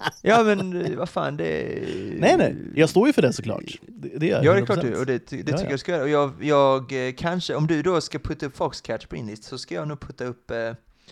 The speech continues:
Speaker 1: Tin Cup på min lista, om jag hittar
Speaker 2: Ja.
Speaker 1: den någonstans bara.
Speaker 2: Ja.
Speaker 1: Så löser jag det.
Speaker 2: Det är dags för dig att se den, tror jag, ändå.
Speaker 1: Ja, jag tror det också. Alltså, det är klart jag måste väl det på något sätt. För det känns som att, eh, i mitt lilla golf-community då, det vill säga social media, så är det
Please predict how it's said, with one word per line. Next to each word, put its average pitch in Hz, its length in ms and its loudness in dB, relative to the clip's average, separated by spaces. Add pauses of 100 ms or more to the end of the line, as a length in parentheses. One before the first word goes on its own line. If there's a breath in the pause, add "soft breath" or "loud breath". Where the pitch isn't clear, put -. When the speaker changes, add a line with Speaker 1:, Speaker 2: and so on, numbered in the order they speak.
(680 soft breath)
Speaker 1:
Tin 131 240 2
Cup 120 200 -2
på - 60 0
min 151 120 0
lista, - 240 -4
om 127 100 2
jag 127 80 0
hittar 156 180 0
Speaker 2:
Ja. - 20 4
Speaker 1:
den 240 80 4
någonstans - 340 -4
bara. - 160 -8 (140)
Speaker 2:
Ja. 247 320 -6
Speaker 1:
Så - 120 0
löser 131 300 0
jag 123 60 -2
det. 120 40 -2
Speaker 2:
Det 170 100 2
är - 20 -4
dags 226 340 2
för 185 80 0
dig 165 80 4
att 156 80 2
se - 160 -4
den, 135 160 -4
tror - 140 -8
jag, - 100 -14 (300)
ändå. - 260 -14
Speaker 1:
Ja, 151 220 4
jag 151 100 0
tror 147 160 -8
det 131 80 -8
också. 127 220 -12
Alltså, 123 180 -4
det 131 120 -4
är 123 160 -2
klart 113 240 -8
jag 110 100 -10
måste - 260 -6
väl 117 100 -6
det 110 240 -6
på - 80 0
något 110 120 -6
sätt. - 180 -10
För - 160 -6
det 123 100 4
känns 123 220 4
som 123 120 2
att, - 160 -6
eh, 110 260 2 (240)
i 135 300 -2
mitt 143 320 4
lilla 131 200 0
golf-community 131 1160 2
då, 135 120 6
det - 380 -16
vill 117 60 -10
säga 113 120 -8
social 117 300 -14
media, 110 280 -12
så 117 160 -10
är 110 160 -8
det 107 60 -10